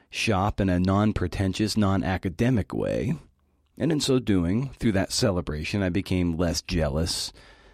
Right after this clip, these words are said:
and less bitter. The show had some early fits and starts, but it's been a mainstay every week since January twenty seventeen. So I brought a few of my best friends to talk about how to do this thing we call creative nonfiction.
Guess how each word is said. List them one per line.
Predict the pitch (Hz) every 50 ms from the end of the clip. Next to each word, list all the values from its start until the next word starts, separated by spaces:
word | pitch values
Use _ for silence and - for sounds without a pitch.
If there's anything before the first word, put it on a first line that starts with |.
| - -
and | - 101 95 90
less | 82 78 73 -
bitter. | - 80 80 90 82 65 65 64 64 - - - _ _ _ _ _ _ _ _ _ _ _ _ _ _ _ _ _ _ _ _ _ _ _ _ _ _ _ -
The | 117
show | 113 - 143 120 107
had | 113 104 -
some | - 123 113 82
early | 107 127 123 117 110
fits | 95 - - 113 107 -
and | - 101 87
starts, | - - - 65 69 85 90 - -
but | - 120 107
it's | 110 -
been | - 139 131
a | 131
mainstay | 123 120 113 110 107 - - - 95 90 87 85
every | 85 78 90 82
week | 76 78 76 71 - - - - - - - - - _ _ _
since | - - - 151 104 92 -
January | - - 107 98 92 90 87 82 80 78 78 78
twenty | - - 92 87 78 - 80 78
seventeen. | - - 85 76 71 64 64 71 73 - - 98 95 78 64 53 - 78 - - _ _ _ _ _ _ _ _ _ _ _ _ _ _ _ _ _ _ _ _ _ - - - _
So | - - 143 135
I | 139
brought | 127 160 160 151
a | 135
few | - - 123 113
of | 104 92
my | 104 101
best | 90 85 95 90 - -
friends | - - 90 80 78 78 78 - - - - - - - - - -
to | - -
talk | - - 113 104 -
about | 95 104 95 82 87
how | 110 127 123 113
to | 117 107
do | 87 104 101 98
this | 80 87 90 - -
thing | - 98 92 87 85
we | 85 82
call | - 95 87 80 78
creative | 80 - - 98 90 82 80 73 69
nonfiction. | 85 82 76 73 76 78 - - 90 - - - - -